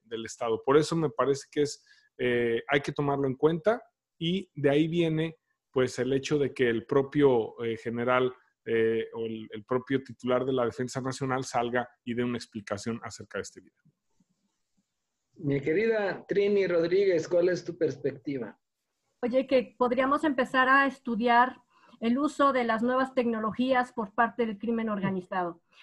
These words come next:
Speaker 3: Los videos a través de redes sociales, a través de YouTube,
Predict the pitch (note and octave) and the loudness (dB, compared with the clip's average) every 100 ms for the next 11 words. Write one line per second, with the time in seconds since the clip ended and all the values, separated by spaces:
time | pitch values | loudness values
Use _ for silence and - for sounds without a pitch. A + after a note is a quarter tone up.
0 | - A#3 B3 A3 B3+ A#3+ D#4 F4 F4+ C#4 | -8 0 2 2 0 4 6 6 2 -2
1 | B3+ A#3 B3 C4 C#4 C4+ C4 B3+ A3 - | 2 2 2 0 0 0 -2 -2 -6 -2
2 | A#3 A#3+ B3 B3+ A3 G#3+ A#3+ A#3 B3 B3 | 0 0 -2 -4 -4 -2 0 0 0 -2
3 | G3+ B3+ B3 B3+ | -4 2 2 2